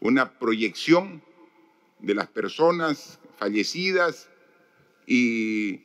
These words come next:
teniendo una estimación preliminar, porque hay que hacer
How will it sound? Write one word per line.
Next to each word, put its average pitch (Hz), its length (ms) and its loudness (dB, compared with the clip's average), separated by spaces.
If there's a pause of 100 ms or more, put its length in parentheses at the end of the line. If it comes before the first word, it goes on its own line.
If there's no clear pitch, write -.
(240)
teniendo 143 760 2 (160)
una 147 180 0
estimación 139 1000 -2
preliminar, 120 680 2
porque 160 280 -4
hay 104 120 0
que 143 100 0
hacer 139 260 4